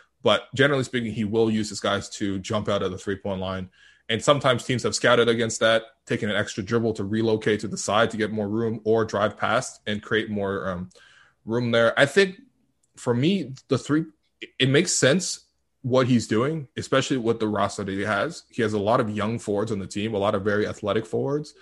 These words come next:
So I think pressing that advantage is, is, is very important. But the thing is, one of the reasons why the Raptors were so bad defensively for a large part of the year was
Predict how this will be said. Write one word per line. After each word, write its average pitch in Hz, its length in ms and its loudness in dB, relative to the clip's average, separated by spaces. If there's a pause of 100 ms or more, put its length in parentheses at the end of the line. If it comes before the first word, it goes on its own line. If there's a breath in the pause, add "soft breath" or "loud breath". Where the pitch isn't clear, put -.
(360 soft breath)
So - 140 0
I 123 60 6
think 175 240 -2
pressing 143 320 2
that 120 120 2
advantage 104 400 -2
is, 101 140 -6
is, 92 140 -14 (220)
is 73 280 -8
very 107 180 0
important. 110 480 -4
But 113 140 0
the - 60 -4
thing 175 200 -2
is, 131 240 0 (500 soft breath)
one 135 200 4
of 170 60 2
the 151 60 4
reasons 139 320 2
why 120 120 6
the 110 80 2
Raptors 107 360 0
were 101 120 -4
so 110 200 0
bad 98 260 0
defensively 101 680 -4
for 104 240 -2
a 92 40 0
large 95 280 -2
part 98 140 0
of 92 40 -2
the 95 80 -2
year 123 180 4
was 98 360 -2